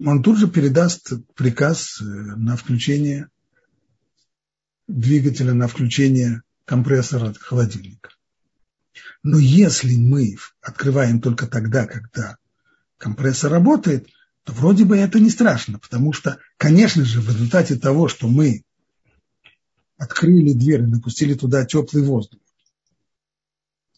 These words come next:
компрессор будет работать дольше. Но включение его произошло не потому, что мы открыли дверцу, а потому что еще до того, как мы открыли дверцу, сработал термостат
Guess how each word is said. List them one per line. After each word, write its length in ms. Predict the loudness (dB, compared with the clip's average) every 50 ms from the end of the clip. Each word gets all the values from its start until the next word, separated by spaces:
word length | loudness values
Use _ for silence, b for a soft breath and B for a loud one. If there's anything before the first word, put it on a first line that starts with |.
| _ _ _ _ _ _ _ _ _ _ _ _ _ _ _ _ _ _
компрессор 480 | -4 -2 0 0 0 0 0 -2 -2
будет 220 | 0 0 0 0 0
работать 600 | -2 -2 -2 -4 -4 -6 -8 -10 -10 -16 _ _ _ _ _ _ _
дольше. 520 | 2 4 4 2 2 -2 -8 -12 -14 -16 _ _ _ _ _ _ _ _ _ _ _ _ _ _ _ _ _ _ _ _ _ _ _ _ _ _ b b b b b _ _ _ _
Но 240 | 2 4 6 6 6
включение 540 | 6 6 4 4 4 4 4 6 8 8 6
его 160 | 6 4 2
произошло 520 | 2 0 0 2 2 0 0 2 2 4
не 120 | 4 4 2
потому, 420 | 2 0 -2 0 2 4 4 4
что 180 | 4 2 2 2
мы 180 | 2 2 2
открыли 420 | 0 -2 -4 -4 -4 -2 -2 -2 -4
дверцу, 500 | -6 -10 -14 -20 -20 -20 _ -20 -20 _ _ _ _ _ _ _ _ _ _ _ _ _ _ _ _ _ _
а 120 | -4 -2 0
потому 280 | 0 2 4 4 4
что 120 | 6 4 4
еще 180 | 2 4 2
до 200 | 2 2 2 4
того, 220 | 4 4 2 2 0
как 160 | -2 -4 -2
мы 120 | -2 -2
открыли 400 | -2 -4 -4 -2 0 2 2 4
дверцу, 640 | 4 4 4 4 4 4 0 -2 -6 -8 -8 -8 -10 _ _ _ _ _ _ _ _ _ _ _ _ _ _ _ _ _ _
сработал 540 | -6 -2 0 2 4 4 4 4 2 2 2
термостат 540 | 4 6 6 6 4 4 0 -6 -12 -12